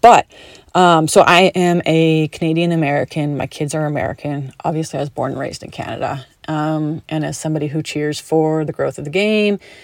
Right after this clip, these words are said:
you know, Canada getting their butt kicked for the last nine years, of course I was cheering for Canada. So, um, I say that because we're now gonna just bring in a little, uh,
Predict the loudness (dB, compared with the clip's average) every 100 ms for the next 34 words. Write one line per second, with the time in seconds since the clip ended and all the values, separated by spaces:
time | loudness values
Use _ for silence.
0 | -8 -4 -4 -4 -4 -4 -2 -4 -4 -2
1 | 0 0 -2 -12 -8 -4 -2 -4 -8 -6
2 | -6 -8 -4 -2 -2 -4 -10 -8 -2 6
3 | 8 8 6 0 -10 -6 -6 -6 -10 -14
4 | -14 -16 -12 -12 -12 -14 -16 _ -20 -20
5 | -20 -20 -18 -2 2 2 _ _ _ _
6 | 0 2 2 2 0 -2 -4 0 2 2
7 | 0 -4 -6 -4 -2 0 0 0 -2 -2
8 | -6 -6 -4 -2 -2 -4 -4 -2 -2 -4